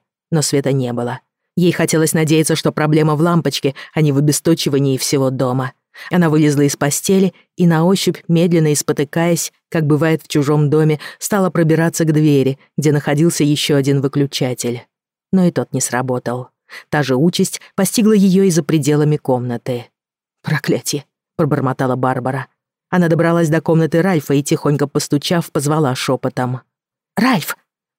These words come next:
«Входи!» Его голос был бодрым и уверенным.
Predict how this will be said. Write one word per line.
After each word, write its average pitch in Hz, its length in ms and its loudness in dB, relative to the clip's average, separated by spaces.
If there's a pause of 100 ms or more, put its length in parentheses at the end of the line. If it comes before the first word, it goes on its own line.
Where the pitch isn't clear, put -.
(240)
«Входи!» 202 480 2 (760)
Его 220 180 2
голос 208 280 4
был 196 160 4
бодрым 185 400 2
и 180 60 2
уверенным. 127 680 0